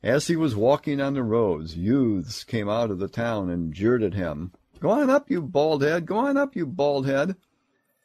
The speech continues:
He turned around and called down a curse on them in the name of the Lord,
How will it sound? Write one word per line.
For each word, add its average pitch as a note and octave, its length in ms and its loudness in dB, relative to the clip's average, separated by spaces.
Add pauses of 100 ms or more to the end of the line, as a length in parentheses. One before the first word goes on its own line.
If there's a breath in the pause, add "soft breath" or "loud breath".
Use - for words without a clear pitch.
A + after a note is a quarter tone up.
(220)
He A2 140 -2
turned C#3 300 4
around A2 420 2
and B2+ 160 -2
called B2+ 300 2
down C3 240 2
a A#2+ 40 -2
curse F#3+ 340 0
on A#2 180 0
them G2 260 0
in D#3+ 100 -4
the D#3+ 60 -4
name C3+ 260 0
of D#3+ 80 -4
the D#3+ 60 -2
Lord, D#3 520 0